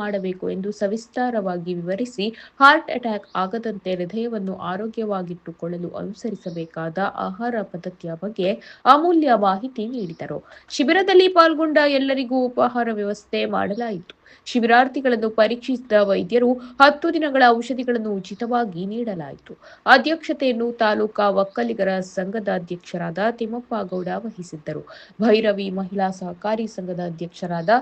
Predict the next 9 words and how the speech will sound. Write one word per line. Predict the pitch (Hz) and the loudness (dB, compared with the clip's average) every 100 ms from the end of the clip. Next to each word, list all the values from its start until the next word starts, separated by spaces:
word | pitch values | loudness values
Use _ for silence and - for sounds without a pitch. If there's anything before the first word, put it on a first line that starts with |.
| - - _ - | 0 -20 _ 4
ಶಾಂತಿ | 269 277 285 311 294 | 6 6 0 -2 0
ಮಹಾದೇವ್ | 254 233 226 202 196 190 | -4 -4 -4 -4 -4 -4
ಗೌಡ, | 175 185 202 - _ | -2 -2 -6 -12 _
ಕೆಳಗಿನೂರು | 262 254 269 285 285 269 269 226 | 4 4 4 0 0 0 -2 -2
ವಿ | 247 254 | 0 2
ಎಸ್ | 247 233 | 0 -4
ಎಸ್ | 226 220 | -10 -4
ನ | 208 | -2
ಅಧ್ಯಕ್ಷರಾದ | 190 202 226 - 214 196 | -2 -2 -4 -2 0 0